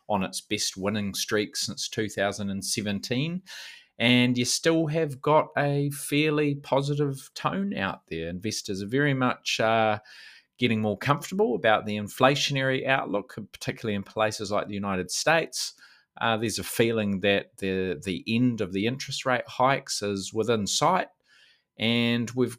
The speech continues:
managed to get to that point without the U S economy really stumbling too much. Uh, we've also obviously had the tech sector, which has enjoyed a very strong run,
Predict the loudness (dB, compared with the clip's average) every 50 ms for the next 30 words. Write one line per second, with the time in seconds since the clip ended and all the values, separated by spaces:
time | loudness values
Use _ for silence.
0 | _ _ 0 2 2 2 2 0 0 -2 -2 -4 -6 -8 -6 -4 -4 -4 -4 -4
1 | -4 -2 0 0 0 -2 -4 -6 -6 -4 -2 0 0 0 -2 -6 -10 -14 -6 -2
2 | 0 2 2 2 2 2 2 4 4 4 2 0 -4 -4 -4 0 0 2 2 2
3 | 2 0 0 -2 -2 -2 -4 -2 -2 -2 0 -2 -2 -2 0 0 0 -2 -2 -4
4 | -6 -10 _ _ _ _ _ _ _ _ _ _ -10 -4 0 2 4 4 4 2
5 | 2 4 4 4 4 2 -2 -6 -6 -6 -8 -10 -10 -10 -10 -10 -10 -14 -14 -12
6 | -12 -10 -10 -8 -8 -6 -6 -4 -4 -4 -6 -6 -8 -12 -16 -18 -6 _ 0 2
7 | 2 2 0 0 2 4 4 4 4 4 0 -4 -4 -4 -4 -6 -8 -8 -8 -6
8 | -4 -4 -4 -2 -2 0 0 0 -2 -2 -2 -2 -2 -2 -4 -6 -8 -8 -8 -8
9 | -8 -6 -4 -2 0 0 0 -2 -4 -2 -2 -2 -2 -2 -4 -2 -2 -2 0 -2
10 | -2 0 2 2 2 2 0 -4 -8